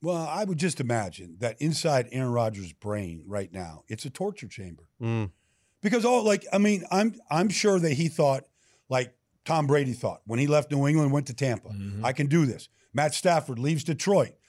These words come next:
Speaker 1: "I can go to L A and do this." Like, Aaron
Speaker 3: Peyton
Speaker 1: wanted to be the
Speaker 3: Manning.
Speaker 1: next guy to do it.
Speaker 3: Yeah.
Speaker 1: Like, the, the, you know, that's what the great players do at that position. They elevate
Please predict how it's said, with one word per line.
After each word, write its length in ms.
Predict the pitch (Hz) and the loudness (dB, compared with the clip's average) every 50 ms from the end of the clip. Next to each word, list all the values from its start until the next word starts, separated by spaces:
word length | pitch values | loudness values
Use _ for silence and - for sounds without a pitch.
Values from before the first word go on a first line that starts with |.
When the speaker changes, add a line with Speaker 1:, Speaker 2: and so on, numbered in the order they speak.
| _ _ _ - | _ _ _ -4
Speaker 1:
"I 100 | 127 151 | -2 -2
can 140 | 147 185 175 | 0 2 2
go 140 | 156 165 160 | 4 4 4
to 80 | 156 151 | 4 4
L 200 | 151 151 151 147 | 4 4 4 4
A 100 | 143 143 | 2 2
and 100 | 135 120 | 0 0
do 160 | 135 139 127 | 0 -2 -2
this." 220 | 110 - - - _ _ _ _ _ | -2 -6 -12 -16 _ _ _ _ _
Like, 260 | - 170 196 185 - _ | 0 0 0 0 -2 _
Aaron 200 | - 175 196 240 | 0 2 2 4
Speaker 3:
Peyton 100 | 254 233 | 4 6
Speaker 1:
wanted 120 | 208 202 202 | 6 6 4
to 40 | 196 | 4
be 40 | 160 | 4
the 40 | 175 | 4
Speaker 3:
Manning. 120 | 185 180 175 | 4 4 4
Speaker 1:
next 200 | 180 185 - - | 4 2 2 2
guy 140 | 185 180 185 | 2 2 2
to 80 | 180 | 2
do 220 | 160 160 247 277 214 | 0 -2 -2 -2 -2
it. 100 | 107 98 | -4 -4
Speaker 3:
Yeah. 160 | 98 110 120 104 _ _ _ _ - | -6 -6 -8 -8 _ _ _ _ -2
Speaker 1:
Like, 180 | 170 190 180 - - | 0 0 0 -2 -2
the, 140 | 147 208 202 175 | 0 0 0 0
the, 180 | 160 190 - - - 139 - _ _ - | -2 -4 -4 -4 -10 -20 -20 _ _ -8
you 120 | 185 196 208 | 0 2 4
know, 240 | 185 185 180 180 - _ _ _ _ _ _ _ - | 4 4 2 -2 -10 _ _ _ _ _ _ _ 0
that's 260 | 120 185 208 226 - 240 | 2 2 2 2 2 2
what 180 | 262 233 196 - - _ _ - 117 | 2 2 2 -2 -10 _ _ -10 -2
the 140 | - 170 135 | 0 0 0
great 420 | 104 131 139 147 165 - - - | 2 4 4 4 2 0 -4 -10
players 460 | - - 165 165 165 160 156 135 107 | -4 -2 0 0 0 0 -4 -4 -6
do 180 | - 127 143 147 | -4 -2 -2 -2
at 100 | 147 - | -2 -2
that 180 | 143 131 123 | -2 -4 -2
position. 420 | - 127 113 117 139 131 - 143 131 | -4 -6 -4 -4 -4 -4 -4 -4 -2
They 200 | 123 120 120 - - | -2 -2 -2 0 0
elevate 480 | 143 147 143 135 120 127 120 117 - | 2 2 2 2 0 -2 -4 -6 -10